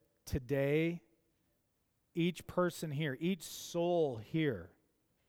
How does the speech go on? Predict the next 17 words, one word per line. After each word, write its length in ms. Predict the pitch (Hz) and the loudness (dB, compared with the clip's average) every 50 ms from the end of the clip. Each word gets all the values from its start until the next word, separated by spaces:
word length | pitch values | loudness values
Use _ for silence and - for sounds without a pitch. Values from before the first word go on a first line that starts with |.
| _ _ _ _ _ _ _ _ _ _ _ _ _ - | _ _ _ _ _ _ _ _ _ _ _ _ _ -4
would 200 | 135 143 143 143 | -2 0 2 4
lay 460 | 139 139 143 147 151 160 175 185 185 | 4 4 6 6 6 6 6 6 4
their 320 | 165 160 170 160 156 151 | 4 4 4 4 4 2
burdens 720 | 135 120 113 147 143 151 156 160 151 135 131 120 113 - | 0 -2 -2 0 2 4 4 2 2 -2 -10 -10 -12 -12
before 600 | - - 120 107 - - - 139 131 131 135 135 131 | -6 -6 -6 -6 -6 -10 -8 -6 -4 -2 -2 -2 -2
you. 360 | 117 110 104 98 90 90 - _ _ _ _ _ _ _ _ _ _ _ _ _ _ _ _ _ _ _ _ _ _ _ _ _ _ _ _ _ _ _ _ _ _ _ _ _ _ _ _ _ _ _ _ _ _ _ _ _ _ _ _ _ _ _ _ _ _ _ _ - | -4 -6 -10 -12 -12 -16 -20 _ _ _ _ _ _ _ _ _ _ _ _ _ _ _ _ _ _ _ _ _ _ _ _ _ _ _ _ _ _ _ _ _ _ _ _ _ _ _ _ _ _ _ _ _ _ _ _ _ _ _ _ _ _ _ _ _ _ _ _ -6
That 160 | - 139 - | -6 -2 2
they 120 | - 160 160 | 4 4 4
would 240 | 156 151 139 123 | 4 2 -2 -2
do 220 | 120 165 170 175 180 | 0 2 4 6 6
it 220 | 180 180 180 - | 4 4 2 0
because 440 | 143 143 - - - 156 143 117 - | -4 -4 -4 0 0 0 0 0 -2
maybe 400 | 143 147 147 156 160 165 170 160 | -4 -2 0 2 2 2 2 2
for 200 | 143 - - 147 | 0 0 -2 0
the 120 | 139 131 | 0 -2
first 540 | - - - - 147 147 151 147 - - - | -4 -4 -4 0 2 4 2 2 0 -6 -14
time 640 | - - 139 135 135 131 123 110 98 98 95 101 113 | -10 -6 -2 0 0 0 -2 -2 -6 -10 -14 -18 -20